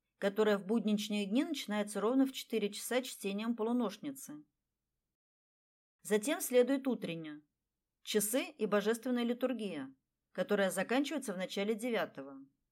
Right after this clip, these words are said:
После утреннего чая и краткого отдыха братья отправляются на труды послушания.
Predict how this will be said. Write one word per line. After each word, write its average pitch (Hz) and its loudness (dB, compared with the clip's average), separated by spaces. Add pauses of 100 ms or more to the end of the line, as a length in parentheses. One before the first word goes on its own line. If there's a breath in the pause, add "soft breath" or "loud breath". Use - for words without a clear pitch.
(1120)
После 233 4
утреннего 233 2
чая 330 -4
и 202 -4
краткого 202 2
отдыха 151 -6 (400)
братья 262 2
отправляются 214 0
на 214 -2
труды 196 0
послушания. 190 -4